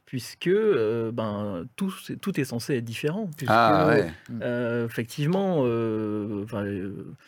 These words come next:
Speaker 1: sur le, sur le fonctionnement, et puis il faut que ce soit attirant, comme on le disait. Et aujourd'hui, quand on regarde, euh, enfin, voilà, quand les gens vont à Dubaï, que je parle des, des, des, des, des Européens notamment qui vont à Dubaï, ils y vont pas pour voir, euh, l'Arabie Saoudite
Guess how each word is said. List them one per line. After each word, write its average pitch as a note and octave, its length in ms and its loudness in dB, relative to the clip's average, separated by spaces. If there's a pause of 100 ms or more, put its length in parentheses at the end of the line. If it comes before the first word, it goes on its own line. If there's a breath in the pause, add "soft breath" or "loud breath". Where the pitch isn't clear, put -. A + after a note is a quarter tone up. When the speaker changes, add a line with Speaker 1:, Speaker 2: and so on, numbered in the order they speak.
(340 soft breath)
Speaker 1:
sur C3 300 -2
le, A#2 240 0
sur B2 220 -2
le A#2+ 80 2
fonctionnement, C#3 540 0
et D3+ 60 2
puis D3+ 120 0
il - 20 -2
faut D#3+ 140 0
que D3 60 -4
ce D3 80 4
soit C3 180 -2
attirant, E3 280 -2
comme A#2 180 -2
on A#2 40 0
le A#2+ 60 0
disait. D3 320 -2 (200 soft breath)
Et B2 80 -2
aujourd'hui, B2+ 640 2
quand B2 240 -2
on B2+ 100 0
regarde, C3 400 2
euh, G#2+ 180 0
enfin, G#2 140 -6
voilà, C3 200 2
quand B2+ 140 -4
les A#2 80 0
gens C3+ 220 0
vont C3 200 -2
à A2+ 60 -2
Dubaï, C3+ 460 0
que - 80 -8
je - 100 -10
parle A2 340 -4
des, A2+ 200 -10
des, A#2+ 200 -12
des, - 120 -14
des, B2 340 -12 (460 loud breath)
des B2 140 -4
Européens A2+ 460 0
notamment B2+ 360 0
qui B2 160 -4
vont A#2 140 0
à G#2+ 40 0
Dubaï, C#3 340 2
ils A#2+ 180 0
y B2 40 0
vont B2+ 180 2
pas D3 300 2
pour B2 180 -2
voir, A2+ 200 -2
euh, A2+ 160 -4
l'Arabie A#2 320 0
Saoudite C3+ 400 2